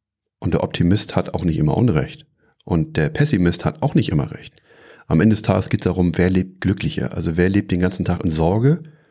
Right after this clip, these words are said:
dass alles schief geht? Oder wer lebt in der, in der Annahme, dass es vielleicht gar nicht allzu schlimm sein kann?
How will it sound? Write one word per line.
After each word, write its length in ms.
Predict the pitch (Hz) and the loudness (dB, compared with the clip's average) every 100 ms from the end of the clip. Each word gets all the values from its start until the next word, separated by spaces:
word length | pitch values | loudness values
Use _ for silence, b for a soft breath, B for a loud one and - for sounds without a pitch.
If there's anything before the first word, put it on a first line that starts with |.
| B B B | B B B
dass 160 | - - | -4 -2
alles 140 | 80 | -2
schief 300 | - - 123 | -2 0 0
geht? 360 | - 165 160 - b b b b b b _ | 0 0 -2 -12 b b b b b b _
Oder 300 | 101 90 82 | -2 0 2
wer 160 | 95 117 | 2 2
lebt 460 | 101 110 - - _ _ | 2 0 -2 -20 _ _
in 160 | 92 90 | -4 0
der, 320 | 87 87 85 - _ _ _ _ _ _ | 2 2 -2 -10 _ _ _ _ _ _
in 100 | - | -2
der 160 | 95 - | 0 2
Annahme, 500 | 104 98 95 95 92 B B B B | 2 4 4 2 0 B B B B
dass 180 | - 92 | -6 -4
es 60 | 87 | -2
vielleicht 260 | - 82 | -2 -2
gar 80 | 87 | -2
nicht 120 | 85 | -2
allzu 180 | 78 78 | -2 -2
schlimm 260 | 104 - 104 | -2 -2 0
sein 180 | 78 - | -2 -6
kann? 240 | - - | -12 -16